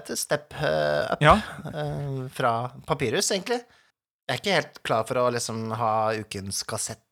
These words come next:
Speaker 1: gående, eller er, hvordan er det med det?
Speaker 2: <laughs> Vi får se hva som skjer.
Speaker 1: Jeg liker papyrus. Jeg er fortsatt glad i litt sånn old school
Speaker 2: Ja,
Speaker 1: papyrus.
Speaker 2: de, altså, brenner de så godt. Det liker jeg.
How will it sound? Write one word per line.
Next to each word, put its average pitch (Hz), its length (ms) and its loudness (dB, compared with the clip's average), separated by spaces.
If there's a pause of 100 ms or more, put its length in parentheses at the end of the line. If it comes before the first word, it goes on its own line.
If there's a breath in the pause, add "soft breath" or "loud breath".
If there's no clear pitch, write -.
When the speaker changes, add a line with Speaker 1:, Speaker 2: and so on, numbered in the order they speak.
Speaker 1:
gående, 139 480 0 (120)
eller 196 360 0
er, 180 160 2 (160)
hvordan 165 260 -4
er 160 120 2
det - 20 0
med 156 100 0
det? 165 180 2 (120)
Speaker 2:
<laughs> 139 160 2
Vi 165 100 2
får 156 140 -2
se 127 100 6
hva 120 140 6
som 127 80 4
skjer. 127 180 6 (240 loud breath)
Speaker 1:
Jeg 170 220 6
liker 151 260 0
papyrus. 143 640 0
Jeg 160 240 4
er 135 80 2
fortsatt 143 380 -2
glad 117 260 0
i 120 160 0
litt 123 100 -2
sånn - 160 -4
old 117 160 -4
school 120 300 -4
Speaker 2:
Ja, 123 160 -4
Speaker 1:
papyrus. 113 260 4
Speaker 2:
de, 131 140 6
altså, 127 220 -2
brenner 95 260 4
de - 20 2
så 175 80 -2
godt. - 220 -14 (420)
Det 143 80 -4
liker - 160 -4
jeg. - 80 -6